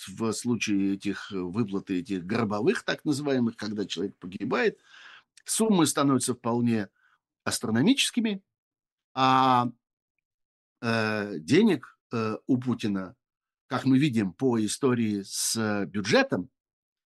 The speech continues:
и как мы видим по истории с налогами, о чем нам, наверное, тоже надо будет поговорить, и как мы видим по истории с фактически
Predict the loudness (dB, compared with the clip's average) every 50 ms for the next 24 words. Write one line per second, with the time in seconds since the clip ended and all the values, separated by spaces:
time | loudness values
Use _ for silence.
0 | _ _ _ _ _ _ _ -2 0 2 2 0 2 2 2 2 2 2 2 2
1 | 2 0 0 -2 -2 2 4 4 4 4 0 -4 -2 0 2 2 2 2 0 -2
2 | -2 -4 -4 -8 _ -8 -6 -4 -4 -2 0 0 0 0 -2 -4 -4 -2 2 2
3 | 2 4 4 2 2 0 -2 -6 _ _ _ _ _ -10 -8 -4 -4 -2 -2 0
4 | 0 0 0 0 -2 -2 -2 -4 -6 -4 -4 -4 -4 -4 -4 -6 -6 -6 -6 -6
5 | -6 -8 -8 -8 -12 -10 -8 -6 -6 -6 -8 -10 -14 _ _ _ _ _ _ -20
6 | -20 -20 -20 -20 _ _ -6 -4 0 0 0 0 2 2 4 4 4 2 4 4
7 | 4 4 4 2 0 2 2 2 2 0 -2 -4 -2 0 2 2 2 0 0 -2
8 | -6 -6 -8 -6 -6 -6 -4 -2 -2 -2 -2 -2 -2 -2 -4 -4